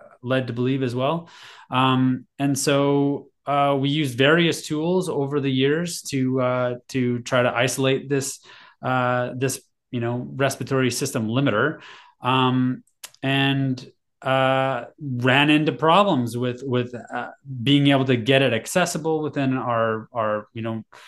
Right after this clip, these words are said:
continent, uh, to price point issues, to sponsorship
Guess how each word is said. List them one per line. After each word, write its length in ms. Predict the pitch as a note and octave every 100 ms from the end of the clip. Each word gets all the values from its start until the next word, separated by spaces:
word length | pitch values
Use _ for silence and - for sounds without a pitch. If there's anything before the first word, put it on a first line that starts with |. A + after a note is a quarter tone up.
| - _
continent, 680 | - F#3 F3 F3 D3+ D3+ C#3 - - - -
uh, 360 | A#2+ A#2+ A#2 A#2
to 600 | - B2+ A#2 A#2 A2+ A2 -
price 260 | E3+ F3
point 300 | - D3+ B2+
issues, 720 | C#3 C3+ C#3 B2+ B2+ B2+ A#2+
to 480 | - B2 A2 G#2+ G#2+
sponsorship 720 | G#2+ - D#3+ - C#3+ C3+ B2